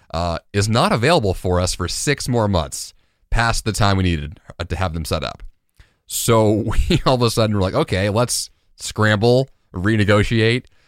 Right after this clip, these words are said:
Uh, we're now in contact with multiple other daycares. Um,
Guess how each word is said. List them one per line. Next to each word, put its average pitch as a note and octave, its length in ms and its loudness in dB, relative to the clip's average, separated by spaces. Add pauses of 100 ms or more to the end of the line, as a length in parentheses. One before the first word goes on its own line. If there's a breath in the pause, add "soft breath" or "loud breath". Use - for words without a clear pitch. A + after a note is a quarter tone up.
(120)
Uh, F#2 300 0
we're G2 220 -2
now G#2 260 2
in F#2+ 80 -2
contact G2+ 540 -2
with F#2+ 180 -4
multiple G#2+ 420 2
other F2+ 180 0
daycares. D#2+ 640 -4 (320 soft breath)
Um, F2 400 -2